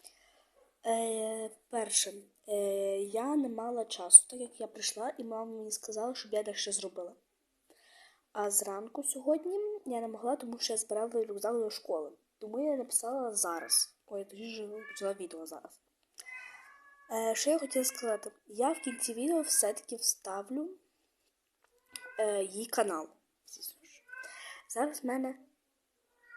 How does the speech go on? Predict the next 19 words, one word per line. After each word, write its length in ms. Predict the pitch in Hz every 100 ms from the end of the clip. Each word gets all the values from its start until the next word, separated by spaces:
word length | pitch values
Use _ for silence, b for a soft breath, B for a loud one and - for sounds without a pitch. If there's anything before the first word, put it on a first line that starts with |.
| 1077 494 1017 1077 1077 _ _ _ _ _ _ _ _ _ -
кіт, 120 | 190 190
блін, 240 | 185 190
мовчить. 540 | 190 190 - - 196 _ B B B B -
Зараз 180 | 208 240
в 40 |
мене 140 | 247
була 140 | 247 247
акустична 600 | - - - - 233 233
гітара, 480 | 233 247 330 349 254 - _ 494
потім 440 | 494 240 - 226 - -
в 240 | 233 233 - _
шостій 680 | - - 226 - - 214 202 -
до 160 | 214
пів 500 | 214 220 214 - - - 226
восьмої 440 | 214 - 202 202
в 520 | 208 - - - -
мене 540 | 202 202 202 196 190 196 - _ _ - - B B B -
карате 560 | 208 196 196 233 262 330 -
юніон. 500 | 240 196 185 185 180